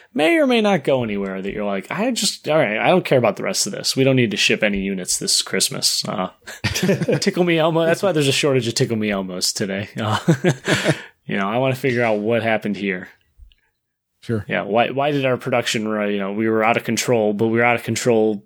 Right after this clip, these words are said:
Speaker 1: producing more for two hours. Why did that happen? Let's research that. And, you know, maybe they don't care. They're like, "Whatever. We don't need that."
Speaker 2: Right. Right.
Speaker 1: Just
Speaker 2: So,
Speaker 1: move on.
Speaker 2: so that's, so that sense of curiosity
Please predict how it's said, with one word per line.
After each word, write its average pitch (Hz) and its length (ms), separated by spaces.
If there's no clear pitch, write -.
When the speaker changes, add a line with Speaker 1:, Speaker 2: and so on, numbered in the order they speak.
Speaker 1:
producing 117 440
more 104 320
for 98 440
two 117 220
hours. 92 500
Why 110 180
did 107 140
that 98 160
happen? 87 320
Let's 101 200
research 110 440
that. 87 320
And, 92 300
you - 180
know, - 160
maybe 117 320
they 107 120
don't 104 180
care. 92 240
They're - 100
like, 104 120
"Whatever. 104 340
We 113 100
don't 117 140
need 101 140
that." 95 200
Speaker 2:
Right. 110 160
Right. 117 260
Speaker 1:
Just 123 160
Speaker 2:
So, 185 80
Speaker 1:
move 117 160
on. 98 80
Speaker 2:
so 95 100
that's, 160 300
so - 140
that 143 140
sense 220 260
of 156 120
curiosity 139 760